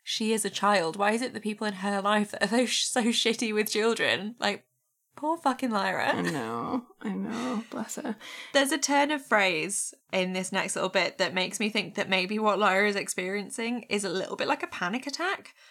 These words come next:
Speaker 2: Mm.
Speaker 1: because little by little, as the storm of fear subsided, she came to a sense of herself again.
Speaker 2: Mm.
Speaker 1: And I just think that just fully sounds like a mini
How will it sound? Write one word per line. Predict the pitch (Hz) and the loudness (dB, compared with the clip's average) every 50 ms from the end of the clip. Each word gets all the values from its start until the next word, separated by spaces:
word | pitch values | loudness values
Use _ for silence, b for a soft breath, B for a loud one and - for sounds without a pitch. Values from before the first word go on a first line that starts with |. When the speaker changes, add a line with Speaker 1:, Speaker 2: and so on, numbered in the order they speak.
| b | b
Speaker 2:
Mm. | b 247 233 214 208 | b 2 4 4 4
Speaker 1:
because | 214 226 226 208 202 196 196 - - - - - - - - - | 2 2 0 0 0 0 -2 -4 -8 -8 -10 -18 -20 -20 -10 -2
little | - 240 240 240 - 262 | 0 0 0 2 0 2
by | 262 254 247 | 4 4 4
little, | 247 240 220 214 - 190 185 185 160 | 4 2 0 0 0 0 0 0 0
as | 165 175 - | 0 -2 -4
the | 185 | -4
storm | - - - 202 190 196 196 196 | -4 -2 0 2 2 2 2 0
of | 196 196 | -2 -4
fear | - - 180 165 151 180 | -4 -2 0 2 2 2
subsided, | 180 - 180 170 - - 185 180 185 185 180 160 160 170 | 0 -2 -2 0 0 0 0 0 0 -2 -2 -4 -4 -4
she | - - 180 | -4 -4 -4
came | - - 185 185 185 185 | -4 -4 -4 -4 -4 -4
to | - 185 | -6 -4
a | 175 | -2
sense | - - 185 180 - - | 0 0 0 -2 -2 -8
of | 175 - | -8 -6
herself | 175 175 175 - 185 180 190 185 - | -4 -2 0 2 2 2 0 -2 -4
again. | 175 - 175 - - - 214 208 - b b b b b b b b - | -6 -4 -2 -2 -2 -2 -4 -6 -8 b b b b b b b b 2
Speaker 2:
Mm. | 220 220 214 202 214 - _ _ _ _ _ - | 4 4 4 4 0 -4 _ _ _ _ _ -2
Speaker 1:
And | - 202 | 0 2
I | 208 208 | 2 2
just | 208 226 208 - | 2 0 -2 0
think | - - 294 - - - - - _ _ _ _ _ _ _ - | 0 0 0 0 -4 -14 -20 -20 _ _ _ _ _ _ _ 0
that | - 202 185 - - _ _ _ _ _ _ _ _ - | 2 4 4 4 2 _ _ _ _ _ _ _ _ -4
just | - 202 202 - - | -2 -2 -2 -2 -2
fully | - 202 185 185 185 | 0 0 2 2 2
sounds | 208 - 202 190 180 180 208 196 | 2 4 2 2 2 2 0 2
like | 175 170 165 - - - - _ _ _ _ - | 2 2 2 0 -4 -10 -20 _ _ _ _ -2
a | 202 | -2
mini | 196 190 185 185 180 180 175 175 185 208 - _ | 0 0 0 0 0 0 0 0 -2 -4 -6 _